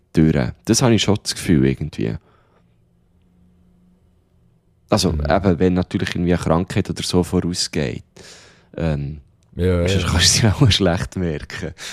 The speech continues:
Speaker 1: Ähm, wenn du
Speaker 2: Ja,
Speaker 1: mit
Speaker 2: ja,
Speaker 1: einem
Speaker 2: voll.
Speaker 1: Unfall verstirbst oder ein Herzinfarkt oder was weiß ich. Aber, ähm, ja, ich, ich, ich glaube auch nicht irgendwie, dass es noch ein weiteres Leben gibt. Das habe ich irgendwie,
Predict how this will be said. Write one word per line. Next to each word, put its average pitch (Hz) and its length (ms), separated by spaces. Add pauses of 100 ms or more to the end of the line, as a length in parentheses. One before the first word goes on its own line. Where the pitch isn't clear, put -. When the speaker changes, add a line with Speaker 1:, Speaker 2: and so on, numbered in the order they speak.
(360)
Speaker 1:
Ähm, 78 680
wenn 80 160
du 82 160
Speaker 2:
Ja, 82 60
Speaker 1:
mit 82 180
Speaker 2:
ja, 90 40
Speaker 1:
einem 90 140
Speaker 2:
voll. 67 80
Speaker 1:
Unfall 87 340
verstirbst - 600
oder - 180
ein - 460
Herzinfarkt - 640
oder - 140
was 73 220
weiß - 180
ich. - 60 (440)
Aber, 104 400
ähm, 95 440 (880)
ja, 71 600 (280)
ich, 107 180 (180)
ich, - 140 (480)
ich 98 200
glaube 98 300
auch 87 120
nicht 101 200
irgendwie, 90 240
dass - 180
es - 120
noch 85 140
ein - 120
weiteres - 300
Leben - 280
gibt. - 300
Das - 240
habe 76 160
ich 76 60
irgendwie, 76 340